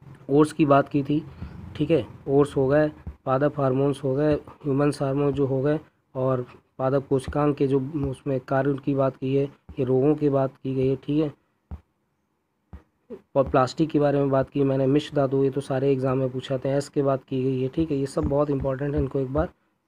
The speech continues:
देखिएगा ज़रूर। अब देखिए यहाँ से जैसे इसकी पर, तो इसमें ध्यान रखना है कि ये मेल और ये फीमेल, इसमें क्या है, ये मेल gametes sperm और इसमें ovum female गैमेट।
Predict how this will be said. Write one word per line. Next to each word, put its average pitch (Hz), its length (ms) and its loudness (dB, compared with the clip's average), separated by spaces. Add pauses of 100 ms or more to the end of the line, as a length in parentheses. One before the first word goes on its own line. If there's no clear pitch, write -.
(100)
देखिएगा 139 400 0
ज़रूर। 104 260 -6 (2250)
अब 131 60 -12
देखिए 139 300 0
यहाँ 151 160 2
से 151 180 -2
जैसे 143 400 -2 (1500)
इसकी 143 260 -2
पर, 139 200 2
तो 143 180 -2
इसमें 156 400 -2
ध्यान 143 200 2
रखना 143 200 -6
है 147 80 -2
कि 156 120 -4
ये 156 100 4
मेल 139 420 2
और 123 160 0 (280)
ये 131 140 -2
फीमेल, 110 400 -6 (400)
इसमें 156 260 0
क्या 151 200 0
है, 147 200 0
ये 156 160 2
मेल 143 360 2
gametes 143 560 0
sperm 147 400 -6 (180)
और 127 140 -6
इसमें 147 240 -2
ovum 147 460 0
female 123 380 -2
गैमेट। 107 240 -4